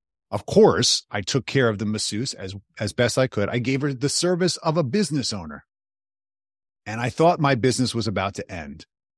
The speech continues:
except she gave me referrals unsolicited. She referred me to her father, and her father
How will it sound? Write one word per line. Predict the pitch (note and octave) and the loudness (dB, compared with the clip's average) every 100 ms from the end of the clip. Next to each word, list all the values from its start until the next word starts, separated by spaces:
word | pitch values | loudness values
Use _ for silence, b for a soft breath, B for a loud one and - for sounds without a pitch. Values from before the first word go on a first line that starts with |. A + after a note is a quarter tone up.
| _ _ | _ _
except | - A2 B2 - | -8 -2 0 2
she | - E3 G2 F2+ - - | 4 6 4 2 -8 -10
gave | F#2 F2 | -8 -6
me | F#2+ | -4
referrals | G2+ - B2 F#2 E2+ | -4 0 2 2 0
unsolicited. | G2 F2 F2 E2 - D2+ - _ _ _ _ _ _ _ _ - | -4 -4 -4 -4 -6 -10 -16 _ _ _ _ _ _ _ _ -4
She | - D3+ | 4 4
referred | C#3+ - B2 | 4 2 2
me | G#2+ B2 | 2 0
to | A#2+ | 0
her | B2 | -2
father, | - C3+ B2+ D#2 F#2 | 0 0 0 -6 -10
and | F#2 | -8
her | G#2+ | -6
father | - C3 C3+ F#2+ E2+ | 0 0 2 -2 -6